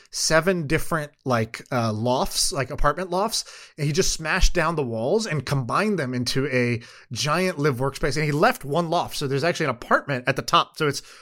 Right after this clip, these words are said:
three stories of office, uh, like, office floors, but we only use the top floor for desks. The second floor we turned into, like, ping pong, like, the classic, you know, stereotypical stupid startup blowing money thing. It's like ping pong table, snack room.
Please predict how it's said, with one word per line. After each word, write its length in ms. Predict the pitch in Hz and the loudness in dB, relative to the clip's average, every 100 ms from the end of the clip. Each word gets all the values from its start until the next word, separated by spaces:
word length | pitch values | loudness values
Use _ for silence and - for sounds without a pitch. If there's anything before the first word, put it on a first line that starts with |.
| - - | -20 -20
three 260 | - 160 214 | -6 -2 0
stories 560 | 214 190 170 185 202 180 | 0 -2 0 0 0 -4
of 260 | 135 117 - | -6 -6 -2
office, 480 | 147 139 202 - - _ - | -2 2 2 0 -4 _ -4
uh, 340 | 151 147 151 147 _ - | -2 2 0 -2 _ -2
like, 160 | 117 - | -2 0
office 240 | 143 165 | 0 0
floors, 320 | - 196 214 247 | 0 2 2 0
but 140 | 147 | -4
we 160 | 151 202 | 2 2
only 160 | 180 | 2
use 240 | 143 175 135 | 0 0 -2
the 60 | |
top 220 | 123 147 | -2 -4
floor 200 | - 147 | 0 -2
for 160 | 135 117 | 0 -4
desks. 400 | 117 160 117 - - - - - | 0 0 -2 -12 -18 -18 -20 -8
The 100 | 135 | -4
second 300 | - 185 196 | 0 0 0
floor 200 | 190 185 | 0 0
we 120 | 156 | 0
turned 240 | - 160 160 | -2 0 0
into, 180 | 143 | -2
like, 260 | 143 135 131 - - _ - | 0 -2 -4 -20 -20 _ -2
ping 220 | 262 226 | 0 0
pong, 440 | - 175 165 151 | -2 0 0 2
like, 160 | 135 123 | -2 -2
the 80 | 139 | -6
classic, 640 | - 131 131 147 143 _ 170 | 0 0 0 -2 -4 _ -4
you 80 | |
know, 300 | 139 127 123 | 0 2 0
stereotypical 920 | 120 - 165 156 156 147 139 143 131 120 | -2 0 2 2 0 -4 -2 0 0 -2
stupid 500 | - - 139 143 113 | -4 -4 -2 -2 -2
startup 440 | - 139 123 120 | -2 0 0 -2
blowing 260 | 139 131 127 | -2 0 0
money 300 | 135 147 147 | 0 0 2
thing. 240 | 170 180 | 2 0
It's 340 | 175 - - | -4 -16 -6
like 140 | 151 - | -6 2
ping 160 | 208 | 0
pong 160 | 185 185 | 2 -2
table, 320 | 180 175 170 | 0 0 0
snack 440 | 160 165 160 160 160 | -2 -2 0 0 0
room. 400 | 160 151 147 | 0 0 -2